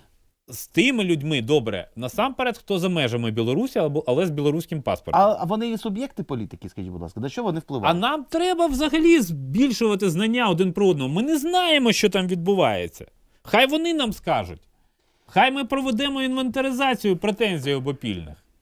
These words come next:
Speaker 2: Ну, а, а у білорусів якісь претензії до нас є?
Speaker 1: Ну, у нас же до них є. А чому у них не можуть бути? Вони що, унтерменші? Тобто ми їх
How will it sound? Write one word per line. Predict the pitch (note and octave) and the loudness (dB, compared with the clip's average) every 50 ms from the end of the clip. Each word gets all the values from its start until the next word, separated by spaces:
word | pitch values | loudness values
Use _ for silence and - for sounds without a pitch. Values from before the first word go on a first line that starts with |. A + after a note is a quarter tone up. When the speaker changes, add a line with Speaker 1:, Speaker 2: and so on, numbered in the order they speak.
| _ _ _ _ - F2 | _ _ _ _ -20 -16
Speaker 2:
Ну, | F2 F2 F2+ F#2+ F#2+ G2 - - - F2+ - _ | -12 -10 -8 -6 -6 -6 -8 -10 -14 -18 -8 _
а, | - A2+ B2 C3+ C#3 B2 - | 4 6 6 8 6 6 4
а | - G#2+ G#2 | 0 -6 -6
у | G#2 | -6
білорусів | G2+ A#2+ A#2 A2+ A#2 C#3 C3+ - C3 | -4 -4 -4 -2 -4 -4 -4 -6 -8
якісь | A#2+ - B2+ - | -10 -10 -12 -16
претензії | _ A2+ A2+ - C3 E3 G3 G3 A3 A3 | _ -14 -12 -8 -8 -8 -8 -8 -10 -12
до | F#3+ G#3 | -12 -10
нас | F#3+ E3 C3+ - _ | -12 -12 -14 -14 _
є? | G#2+ F#2+ F#2+ _ _ | -20 -20 -20 _ _
Speaker 1:
Ну, | C3+ C#3 D#3 D#3+ D3+ | -2 0 2 2 2
у | D3+ | 2
нас | D#3 D3+ C#3 A2+ | 2 0 0 0
же | B2+ B2 | -2 -2
до | B2 B2+ | -2 -2
них | B2+ A#2+ - - | -4 -4 -4 -2
є. | D#3 G3+ B3 B3 | -2 -2 0 -2
А | - | -6
чому | - - D#3 E3+ E3+ E3 | -4 -2 0 0 0 0
у | |
них | D#3 D3+ A#2+ - | 0 -2 -4 -4
не | B2+ | -6
можуть | A#2+ A2+ G2 F#2 G2+ F2+ | -6 -6 -6 -6 -8 -10
бути? | E2 F2 - - - _ _ - - - - - | -10 -14 -16 -18 -20 _ _ -20 -20 -20 -8 -2
Вони | B2+ E3 F#3 F3 | -2 0 0 0
що, | - - A#2 | 0 -2 -2
унтерменші? | G#2 G#2+ G#2+ A2 E3 E3+ E3+ F#3+ A#3+ C#4+ D4 - - G#2+ E2+ - - - - - F3 | -2 -2 0 0 0 0 2 0 0 -2 -2 -4 -6 -8 -8 -8 -18 -20 -20 -4 -2
Тобто | F3 D#3+ D#3 F3+ | -2 0 2 2
ми | F3 G3 A#3+ | 2 4 2
їх | B3 - - | 2 0 -2